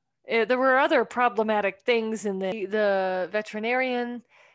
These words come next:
was confronted by his girlfriend or wife, and she said, "Oh, you said my name the other night. Then you said, uh,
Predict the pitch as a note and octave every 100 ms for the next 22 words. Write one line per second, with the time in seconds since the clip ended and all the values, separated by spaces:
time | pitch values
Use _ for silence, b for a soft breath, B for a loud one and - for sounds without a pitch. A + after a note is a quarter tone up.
0 | b G3 G3 - G3 A#3+ A#3+ B3+ G3+ G#3
1 | G3 F#3+ F3 A3+ A3+ A3+ A3+ G#3 F#3+ F#3+
2 | A3 G#3+ A3+ F#3+ F3+ - - C4+ C4+ A3
3 | G3+ - A#3 G#3 G3 F#3 A3 A#3 A#3 A#3
4 | A#3 A3+ A3+ A3+ A3 A3 A3 - _ _
5 | _ G3 G3 G3 G3 F#3 A3 G3+ G3 F3
6 | - F3 E3+ D#3+ D#3 D3+ D3 C#3